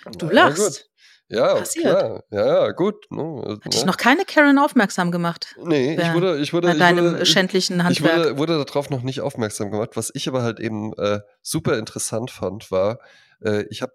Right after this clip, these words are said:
Speaker 2: bin morgens, Sonntagmorgens Brötchen holen gegangen, da hab ich die mitgenommen. Der Schrank komplett voll, ja? Auch viel Müll dabei. Wird, es wird nämlich solche, solche Angebote werden dann nämlich auch gerne mal von Leuten als, „Ah, super, da kann ich ja meine achtzig zerfledderten,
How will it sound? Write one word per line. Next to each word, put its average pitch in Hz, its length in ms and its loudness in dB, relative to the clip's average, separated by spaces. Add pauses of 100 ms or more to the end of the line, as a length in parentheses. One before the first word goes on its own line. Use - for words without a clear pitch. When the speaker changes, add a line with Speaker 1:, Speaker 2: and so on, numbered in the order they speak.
Speaker 2:
bin 113 280 -6
morgens, 143 560 -4
Sonntagmorgens 123 1080 -4
Brötchen 151 440 -4
holen 151 220 -4
gegangen, 147 280 -6
da 127 80 -6
hab 113 120 -6
ich - 80 -12
die 117 100 -6
mitgenommen. 117 720 -4 (340)
Der 113 220 -2
Schrank 135 380 -2
komplett 135 520 -2
voll, 139 540 -2 (200)
ja? 131 160 -2 (540)
Auch - 200 -4
viel 147 260 -4
Müll 131 320 -2
dabei. 170 540 -4 (160)
Wird, 113 240 -6
es 120 160 -6
wird 139 160 -4
nämlich 131 200 -2
solche, 117 380 -4
solche 117 260 -4
Angebote 117 460 -6
werden 110 160 -2
dann 113 120 -2
nämlich 107 200 -8
auch - 160 -6
gerne 110 220 -2
mal 107 120 -2
von 104 220 -6
Leuten 107 340 -4
als, 104 300 -2 (360)
„Ah, 135 280 2
super, 135 600 -2 (220)
da 120 100 -2
kann 139 160 0
ich 131 100 -6
ja 139 100 0
meine 117 360 2
achtzig - 400 -4
zerfledderten, 127 1000 0